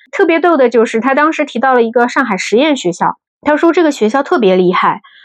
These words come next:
她现在就是在努力为自己的女儿准备，让女儿挤进这个上海实验学校。诶，我当时就在想，为什么这么小目标就这么明确了？她才五岁半呀，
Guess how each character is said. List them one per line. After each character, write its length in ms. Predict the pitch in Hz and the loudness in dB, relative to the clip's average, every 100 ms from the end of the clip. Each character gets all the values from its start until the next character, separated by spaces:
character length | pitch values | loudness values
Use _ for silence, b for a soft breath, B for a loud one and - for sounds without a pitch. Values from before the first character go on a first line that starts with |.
| b | b
她 120 | 359 | -4
现 200 | 359 370 | 0 2
在 100 | 320 | 2
就 120 | 277 | 0
是 120 | 262 269 | -2 0
在 160 | 262 | 2
努 220 | 240 185 | 2 2
力 140 | 226 262 | 2 2
为 160 | 277 | 0
自 100 | 254 | 0
己 80 | 226 | -2
的 380 | 196 180 175 - | 0 2 2 0
女 140 | 208 185 | -2 -2
儿 220 | 165 226 | 0 0
准 280 | 254 - 175 | 0 -2 0
备， 240 | 240 214 | 2 2
让 280 | 233 240 220 b b | 2 0 -2 b b
女 160 | 208 214 | 0 2
儿 200 | 196 254 | 2 -2
挤 220 | - 180 | -4 -6
进 240 | 180 294 226 | -2 0 2
这 140 | 208 | 2
个 120 | 190 | 2
上 180 | 202 226 | 0 -2
海 140 | 196 | -4
实 200 | 190 - | -4 0
验 180 | 233 269 | 0 0
学 140 | 220 190 | 0 -2
校。 240 | 208 175 b b b - | -2 -2 b b b 0
诶， 160 | 277 381 | 2 4
我 140 | 240 | 2
当 160 | 277 330 | 0 0
时 120 | 349 | 0
就 100 | 349 | 2
在 120 | 349 | 0
想， 260 | 302 202 247 | -2 -4 0
为 160 | 359 | 0
什 180 | - 208 | 0 -2
么 300 | 185 185 202 b b b _ | 2 2 0 b b b _
这 180 | 480 440 | 0 2
么 100 | 285 | 2
小 360 | - 240 185 180 | 0 0 0 2
目 200 | 233 226 | 2 2
标 200 | 226 214 | 2 2
就 180 | 226 | 2
这 240 | 214 208 196 | 2 2 2
么 120 | 254 | 2
明 240 | 208 175 | -2 -4
确 240 | 190 - 214 | -6 -2 0
了？ 240 | 180 170 _ _ _ - | 0 -2 _ _ _ -6
她 140 | 403 | -4
才 100 | 403 | 0
五 160 | 381 185 | 0 -2
岁 200 | - 269 | -2 -2
半 340 | 359 381 285 | 0 0 0
呀， 220 | 202 160 | -2 -6